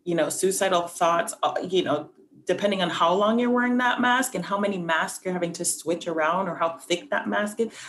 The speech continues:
I mean, it's unbelievable. Um, and so what's really beautiful about group is if cultivated well, which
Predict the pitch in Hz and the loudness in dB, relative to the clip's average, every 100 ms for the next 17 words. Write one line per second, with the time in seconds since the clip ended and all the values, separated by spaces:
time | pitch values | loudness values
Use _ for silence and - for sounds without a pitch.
0 | - 226 233 220 - 208 226 185 175 190 | 0 2 2 0 -2 0 0 0 -2 -2
1 | 214 135 - 101 - - - 160 175 180 | -4 -4 -6 -8 -12 -20 -6 -2 0 0
2 | 170 185 190 185 180 170 - - - 185 | 0 0 2 2 2 0 -6 -12 -6 0
3 | 196 - 202 214 262 233 143 165 175 180 | 0 -2 -6 0 2 0 0 0 0 0
4 | 180 156 139 135 - 143 147 220 - _ | -2 -2 -4 -6 -4 -2 0 -2 -6 _
5 | _ _ _ 170 160 160 156 156 - _ | _ _ _ 0 2 2 0 -4 -12 _
6 | _ _ _ 170 160 - - - 226 233 | _ _ _ -6 -6 -8 -20 -2 0 2
7 | 233 190 170 160 156 151 151 - - _ | 0 0 0 2 2 2 -2 -6 -12 _
8 | _ _ _ _ 151 147 156 - - 254 | _ _ _ _ -8 -2 0 0 0 -2
9 | 294 _ _ _ _ _ 170 156 - - | -4 _ _ _ _ _ 0 0 0 -4